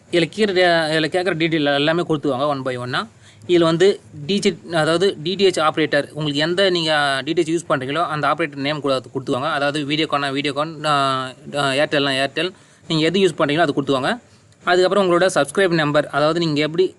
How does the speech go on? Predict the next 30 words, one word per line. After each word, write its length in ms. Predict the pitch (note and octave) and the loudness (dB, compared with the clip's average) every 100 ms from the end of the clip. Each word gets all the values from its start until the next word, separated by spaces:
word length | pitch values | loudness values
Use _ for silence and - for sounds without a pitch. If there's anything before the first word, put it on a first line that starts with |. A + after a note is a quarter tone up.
| - | -6
நீங்க 360 | E3 D#3 D3 | -2 0 0
உங்களோட 400 | D3 C#3+ C#3+ C3+ | 0 2 2 2
டி 100 | C#3+ | 0
டி 120 | G3+ G#3 | 0 0
ஹெச் 100 | F3 | 2
வந்து 160 | F3 | 2
ரீ-, 180 | F3+ F3 | 0 2
ரீசார்ஜ் 300 | G3 F#3+ - | 0 -2 -2
பண்ணுவீங்க 260 | D#3 C#3+ C3 | -6 -4 -6
பாத்தீங்களா? 220 | C#3 C#3+ | -2 -2
ஒரு 100 | C3+ | 0
நம்பர் 220 | C#3+ D#3+ | -2 -4
கொடுத்து, 380 | C#3+ - D#3 C3+ | -4 -4 -4 -2
கொடுத்துருப்பாங்க 360 | D3+ D3 D3 C#3 | -6 -4 -2 -2
பாத்தீங்களா? 280 | B2 B2+ C3+ | -4 -6 -4
சப்ஸ்கிரைப் 280 | C3+ - D#3 | -6 -2 -2
நம்பர். 340 | C#3+ B2 C3+ B2 - _ _ | 0 -2 -4 -6 -20 _ _
அந்த 220 | D#3+ D#3+ D#3 | 0 0 0
சப்ஸ்கிரைப் 300 | D#3 - F#3+ | 0 2 2
நம்பர் 280 | E3+ D#3 D3+ | 2 2 2
கொடுத்துக்கோங்க. 500 | C3+ B2 B2 F#3 G#3 - _ _ _ - | 0 -2 0 -2 -2 -16 _ _ _ -4
அதே 180 | C#3+ E3+ A3 | 0 4 4
நம்பர் 220 | F#3+ F3 F#3 | 4 2 2
மேல 180 | F3 G#3 F3+ | 2 2 2
என்ன 160 | F#3 F#3+ | 2 2
நம்பர் 180 | E3 D#3 D3+ | 0 0 -2
நீங்க 140 | C#3 D3 | -2 -4
சப்ஸ்கிரைப் 300 | C3 F#3 F#3 | -2 0 2
நம்பர் 180 | D#3+ - | 2 -2
கொடுத்தீங்களோ, 360 | C3+ - B2+ | -4 -6 -2